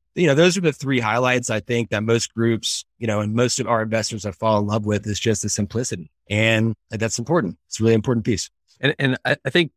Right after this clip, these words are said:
Speaker 2: to call out two points, one is obviously the access, and then two are the minimums.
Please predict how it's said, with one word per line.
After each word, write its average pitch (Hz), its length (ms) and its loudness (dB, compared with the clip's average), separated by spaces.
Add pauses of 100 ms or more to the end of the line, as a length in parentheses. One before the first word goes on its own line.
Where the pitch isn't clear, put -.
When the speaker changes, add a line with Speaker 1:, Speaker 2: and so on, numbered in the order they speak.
(140)
Speaker 2:
to - 100 -12
call 135 260 2
out 120 220 0
two 139 180 0
points, 113 400 0
one 131 200 2
is 123 160 0
obviously 117 360 0
the 104 100 4
access, 101 680 -2 (180)
and 117 140 0
then 107 100 2
two 147 280 2
are 127 80 6
the 107 80 2
minimums. 98 800 0